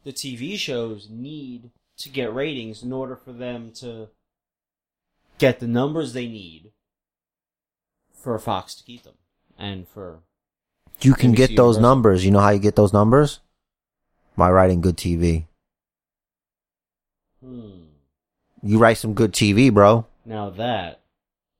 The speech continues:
Speaker 1: is a concept.
Speaker 2: Yeah, because then if the pay-per-view is really good, then like, I'll, I'll, I can't wait till Monday, and then it keeps going.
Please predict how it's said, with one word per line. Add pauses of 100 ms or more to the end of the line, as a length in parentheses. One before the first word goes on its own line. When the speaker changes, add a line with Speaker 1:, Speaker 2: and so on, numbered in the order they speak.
(120)
Speaker 1:
is
a (100)
concept. (340)
Speaker 2:
Yeah,
because
then
if
the
pay-per-view
is
really
good, (680)
then
like,
I'll,
I'll, (140)
I
can't
wait
till
Monday, (560)
and
then
it
keeps
going.